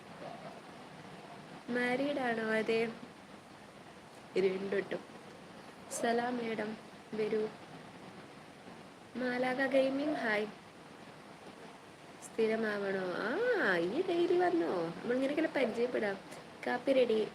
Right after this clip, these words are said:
കോഫി, കാപ്പി അറിയാൻ സ്റ്റാൻഡേർഡ് കളയല്ലേ? അയ്യോ, സനീഷ്, വ-, വ-, എനിക്ക് വായിക്കാൻ പോലും വെക്കുന്നില്ല. അപ്പൊ ഇത്, ഏ, ഇത്താനൊന്ന് വിളിക്കട്ടെ. ഈ മോളെ വിളിച്ചാ മതി.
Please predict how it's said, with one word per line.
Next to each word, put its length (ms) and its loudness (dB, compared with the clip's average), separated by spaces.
കോഫി, 480 8
കാപ്പി 280 4
അറിയാൻ 260 6
സ്റ്റാൻഡേർഡ് 500 6
കളയല്ലേ? 480 6
അയ്യോ, 240 6
സനീഷ്, 760 2
വ-, 280 2
വ-, 100 2
എനിക്ക് 280 4
വായിക്കാൻ 360 6
പോലും 220 8
വെക്കുന്നില്ല. 480 4
അപ്പൊ 240 2
ഇത്, 340 2
ഏ, 100 10
ഇത്താനൊന്ന് 520 8
വിളിക്കട്ടെ. 460 6
ഈ 80 8
മോളെ 340 10
വിളിച്ചാ 320 8
മതി. 220 4